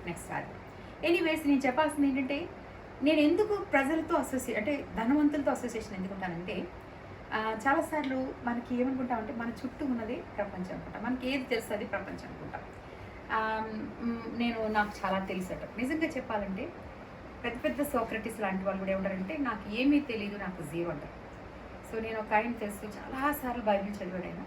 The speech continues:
ఆయన ఏమంటాడంటే, "ఇగో ఈ చుక్క, ఈ చుక్క నీటితో నాకు తెలుసు" అంటాడు. అంటే మనం ఏం పుస్తకాలు చదవము, పెద్ద పెద్ద అద్భుతమైన గ్రంథాలు ఏవి చదవకపోయినా కూడా "నాకు అన్నీ తెలుసు" అనుకునేవాడిని మనం ఏం చేయలేం. కానీ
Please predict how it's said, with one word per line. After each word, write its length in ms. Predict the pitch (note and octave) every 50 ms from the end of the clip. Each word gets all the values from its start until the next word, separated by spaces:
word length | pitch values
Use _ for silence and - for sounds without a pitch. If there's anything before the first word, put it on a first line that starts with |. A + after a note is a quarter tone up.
| - - - - - - - - - A#3
ఆయన 120 | A3+ A3+
ఏమంటాడంటే, 500 | A3+ A#3 B3 B3+ C#4 C4 B3 B3 B3 E4
"ఇగో 340 | F4+ F4+ D4 A#3+ B3 C4 B3+
ఈ 120 | B3 A#3
చుక్క, 540 | A3+ G#3 - - - - - D4 C#4 - -
ఈ 40 | A3+
చుక్క 320 | G#3+ G#3 - - - C#4+
నీటితో 480 | B3 A#3 A3+ A3+ A3+ B3+ - B3+ B3+ B3+ -
నాకు 220 | G3+ F#3+ F#3+ -
తెలుసు" 280 | F#3+ F#3 F#3+ F#3 - E3+
అంటాడు. 240 | D#3+ D#3+ - - G3
అంటే 260 | A3 - F4 F4+ - - - - - - - - - - - - - - - - -
మనం 360 | B3+ C#4+ D4+ D#4 D4 B3+ A3+
ఏం 240 | B3 D4 F4 F4+ F4+
పుస్తకాలు 580 | - C#4+ - - D#4 D4+ D#4 D#4 D4 - D4
చదవము, 480 | C4 B3+ B3+ B3 A#3+ A#3 A#3+ C4 C#4 C4+ B3+ A#3
పెద్ద 220 | G#3+ G#3+ B3+ -
పెద్ద 160 | D4 B3 B3+
అద్భుతమైన 520 | C4 B3+ F#3+ F#3 F#3+ B3 - B3 B3 A#3+ A3+ G#3
గ్రంథాలు 340 | G#3+ G3+ G#3 G#3+ A3+ G#3+ G3+
ఏవి 300 | F#3+ G#3 C4+ D4 E4+ E4+
చదవకపోయినా 760 | - - A#3+ G#3 A3 A#3+ B3 - - - A#3 A3 G#3+ G#3 G#3
కూడా 340 | G3 - - G3+ A#3+ D#4+ D4
"నాకు 220 | C4+ C4 A#3 A3
అన్నీ 160 | G#3+ A3 A3+
తెలుసు" 320 | - - G3 F#3+ F#3+ - F3+
అనుకునేవాడిని 580 | F3 F3 - F3 F3+ F#3 F3+ F3+ F3+ - - - - - - - - - - -
మనం 160 | F3+ F3+ F3
ఏం 100 | E3 E3
చేయలేం. 340 | D#3+ - E3+ D#3 E3+ F3+ G3
కానీ 240 | D4+ E4 D4+ D4